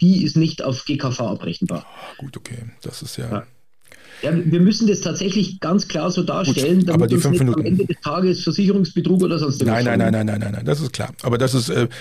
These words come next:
Speaker 2: da-, das ist
Speaker 1: Ja.
Speaker 2: auch völlig in Ordnung. Das heißt, als G K V-Patient würde ich dann für die
Speaker 1: Ja.
Speaker 2: Einlage und für die An-,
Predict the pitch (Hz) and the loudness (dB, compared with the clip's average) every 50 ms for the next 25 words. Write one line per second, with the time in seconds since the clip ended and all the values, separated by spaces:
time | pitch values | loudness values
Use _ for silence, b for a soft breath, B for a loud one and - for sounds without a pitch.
0 | B B B - 131 120 127 120 - 143 127 - - - - - - - - - | B B B -4 -2 -2 -2 -2 -2 -6 -8 -8 -8 -10 -10 -10 -10 -10 -8 -6
1 | - - 139 113 123 139 139 - - 123 123 - - 127 123 127 - 113 - 123 | -6 -4 -4 -4 -2 -2 -4 -2 -4 -4 -4 -2 -2 -2 -2 -2 -4 -4 -2 -2
2 | 120 - 123 110 - 120 123 123 123 123 120 131 120 113 117 117 113 120 - - | -2 -2 -2 -4 -2 -2 -2 0 0 -2 0 0 -2 -2 0 -2 -2 -2 -4 -4
3 | - 120 113 113 113 B B B B B B B B - - 120 104 113 123 165 | -2 0 0 0 0 B B B B B B B B -6 -2 -2 0 0 -2 -2
4 | - 120 117 123 123 120 117 117 120 117 123 123 131 127 - - 117 113 110 - | -2 -2 0 0 2 2 2 0 0 0 -2 -2 -2 -4 -4 -2 -2 -2 -2 -4
5 | - 117 | -10 -10